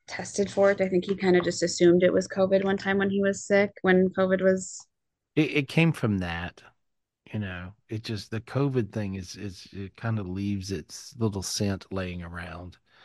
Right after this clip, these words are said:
Speaker 2: you know, either in <clears throat> some of the vaccines or in just having covid, you
Speaker 1: Yeah.
Speaker 2: see.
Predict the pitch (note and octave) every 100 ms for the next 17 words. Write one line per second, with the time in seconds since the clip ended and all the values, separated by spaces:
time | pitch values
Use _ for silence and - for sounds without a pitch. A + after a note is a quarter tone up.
0 | - - - _ _ _ C#3+ B2 G#2+ A2+
1 | A#2+ B2+ A2+ A2 G2 - _ F3+ D#3+ B2
2 | A2 A#2 G#2+ G2 G2+ F#2+ - G#2+ F#2+ F#2
3 | - _ _ _ _ _ _ _ _ -
4 | G2 G2+ G2 F2+ F#2 _ _ _ _ _
5 | _ - G#2 F#2+ F#2+ - G2 E2 E2 E2+
6 | D2+ - _ _ _ _ _ _ A#2 G#2+
7 | G#2+ F2+ A#2